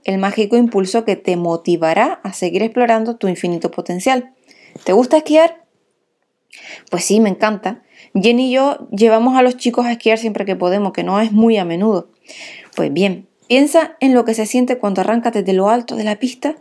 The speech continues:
y al principio vas despacio, pero al poco rato estás volando cuesta abajo como si el mañana no existiera, ¿cierto? Yo soy un ninja esquiando, o sea, adoro la velocidad.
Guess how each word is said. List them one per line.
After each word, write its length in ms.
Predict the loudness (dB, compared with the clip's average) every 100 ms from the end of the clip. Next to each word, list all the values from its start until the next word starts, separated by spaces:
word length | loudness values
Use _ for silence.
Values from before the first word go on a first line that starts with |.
| _ _ -20 -18 -2
y 80 | 0
al 80 | 0
principio 500 | -2 0 0 2 2
vas 400 | 2 0 0 0
despacio, 420 | 0 0 0 -2
pero 140 | 0
al 140 | -2 0
poco 240 | 0 2
rato 240 | 0 0
estás 320 | -2 0 0 2
volando 540 | 2 2 2 -2 -6
cuesta 300 | -4 -2 0
abajo 220 | 2 0
como 220 | -2 -2
si 100 | 2
el 60 | 2
mañana 420 | 2 0 0 0
no 80 | -4
existiera, 440 | -6 -2 0 0
¿cierto? 460 | -2 -4 -2 -6 -6 _ _ _ _ -20 -20 -20 _ -20 _ _ _ _ _ _
Yo 320 | -6 -4 -2
soy 220 | 0 0 0
un 100 | -2
ninja 220 | -2 -4
esquiando, 380 | -2 0 0 -2
o 40 |
sea, 280 | -4 -2 0
adoro 340 | 2 2 2
la 140 | 0 -2
velocidad. 600 | -6 -6 -2 -2 -2